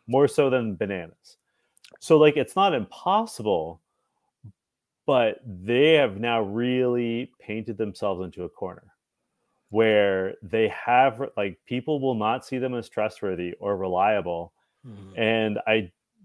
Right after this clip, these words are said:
Speaker 1: don't know how they can begin to repair that. I guess it starts with the reunion
Speaker 2: Yeah.
Speaker 1: and, like, looking at how they went about things and, like,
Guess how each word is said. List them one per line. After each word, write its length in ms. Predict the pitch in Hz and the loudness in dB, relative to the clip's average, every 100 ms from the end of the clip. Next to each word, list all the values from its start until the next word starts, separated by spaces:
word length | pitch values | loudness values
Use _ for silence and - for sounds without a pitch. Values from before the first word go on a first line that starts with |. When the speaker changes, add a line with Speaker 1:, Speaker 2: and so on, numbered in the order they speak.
| _ _ _ - | _ _ _ 0
Speaker 1:
don't 360 | 120 120 131 | 2 2 0
know 200 | 120 120 | 0 0
how 420 | 110 101 104 110 | -2 2 4 6
they 200 | 107 104 | 4 0
can 180 | 98 104 | -2 -6
begin 340 | 95 92 104 95 | -8 -6 -6 -6
to 140 | - | -6
repair 260 | 104 - 107 | -6 0 0
that. 160 | 92 | 0
I 60 | 101 | 2
guess 240 | 135 160 | 2 2
it 100 | 110 | -2
starts 520 | - - 120 120 120 - | -14 0 2 4 0 -6
with 140 | 107 | -6
the 80 | 104 | -6
reunion 720 | 87 82 98 123 147 190 220 _ _ _ _ _ _ _ - | -6 -6 -6 -4 -4 -6 -10 _ _ _ _ _ _ _ -16
Speaker 2:
Yeah. 160 | 107 | -2
Speaker 1:
and, 500 | 113 107 104 98 92 - | 0 2 2 0 -4 -10
like, 400 | 123 101 95 92 - _ _ _ | -2 0 0 -2 -6 _ _ _
looking 760 | 113 101 117 117 131 120 117 131 | -4 2 2 4 0 0 -2 -4
at 320 | 113 98 104 | 0 0 2
how 160 | 98 | 2
they 120 | 104 98 | 2 2
went 200 | 98 98 | 0 -4
about 340 | 82 101 110 | -2 -2 0
things 420 | 156 156 175 180 | 0 0 -4 -4
and, 260 | 143 104 95 | -4 -4 -4
like, 420 | 90 87 90 - | -4 -2 -4 -10